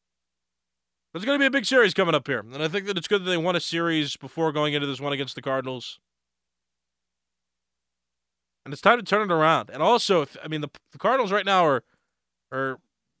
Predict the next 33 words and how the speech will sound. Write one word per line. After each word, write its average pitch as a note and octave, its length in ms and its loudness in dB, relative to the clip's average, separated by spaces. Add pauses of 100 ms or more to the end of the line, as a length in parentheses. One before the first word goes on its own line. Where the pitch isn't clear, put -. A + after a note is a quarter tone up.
(140)
lined F#3+ 300 2
up F3 100 2
in E3 100 0
last E3+ 320 4
place E3+ 540 2
with D3+ 220 -2
the C3 80 -12
Cubs E3+ 300 2
right C#3+ 180 0
now. C3 220 -4
They're C3 100 -6
both C#3+ 380 -4 (240)
in D3+ 140 -8
fourth, E3+ 380 -4
technically. B2+ 580 -10 (340)
The C3+ 80 -10
Cardinals F3+ 340 2
twenty-five F3+ 420 2
and D#3 100 -4
thirty-two, D#3+ 420 -2
the C#3+ 80 -6
Cubs D3+ 460 -2 (180)
twenty-four D#3+ 400 -4
and C3+ 80 -8
thirty-one. D3 540 -2
They're B2+ 80 -6
both D#3 180 0
five E3 320 0
games D3 220 -4
back D3+ 240 2
of B2+ 60 -6
the A2+ 40 -8
Brewers. A#2 540 -6